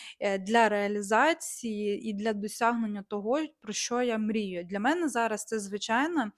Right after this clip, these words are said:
е, здається чимось нереальним, але я знаю, що,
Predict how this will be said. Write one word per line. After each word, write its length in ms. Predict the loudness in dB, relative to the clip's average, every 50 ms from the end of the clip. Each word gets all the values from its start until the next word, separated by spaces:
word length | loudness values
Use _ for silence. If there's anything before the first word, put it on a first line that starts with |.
| -16 -18 -16 -16 -16 -16 -12 _ -4
е, 60 | -4
здається 840 | -4 -4 -4 -4 -4 -2 0 0 0 0 -2 -6 -6 -4 -4 -4 -8 -14 _ _ _ _ _ _ _ _ _ _ _
чимось 520 | -4 -2 0 2 2 2 0 -2 -2 -2 0
нереальним, 840 | 2 2 2 2 2 4 4 4 2 2 -2 -8 -12 -14 -14 -16 -18 -16 -14 -14 -14 -8 -2
але 220 | -2 0 0 0 0
я 160 | -2 -2 -6
знаю, 500 | -4 -4 -2 -2 -2 -2 -2 -4 -4 -4
що, 920 | -2 -4 -4 -4 -2 -2 0 2 2 2 2 2 2 2 2 2 2 0